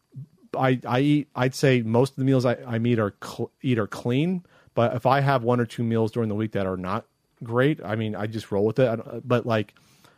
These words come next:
I, I love nachos. Like, I, we had nachos over the weekend. I'll eat nachos wherever I'm at. Like, I don't care.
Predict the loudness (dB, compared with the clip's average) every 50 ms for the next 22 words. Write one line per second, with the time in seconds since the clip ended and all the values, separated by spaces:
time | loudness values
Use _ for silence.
0 | _ _ -14 -8 -2 0 2 4 4 4 2 2 0 0 0 -2 -4 -6 -12 -12
1 | -12 -10 -10 -6 -6 -6 -4 0 2 2 2 2 2 0 0 -2 -4 -4 -4 -2
2 | -4 -4 -6 -6 -8 -6 -4 -4 -4 -4 -4 -4 -6 -6 -6 -8 -10 -8 -8 -8
3 | -8 -8 -8 -8 -10 -12 -14 _ _ _ _ -20 -14 -12 -10 -10 -10 -10 -10 -14
4 | -14 -16 -16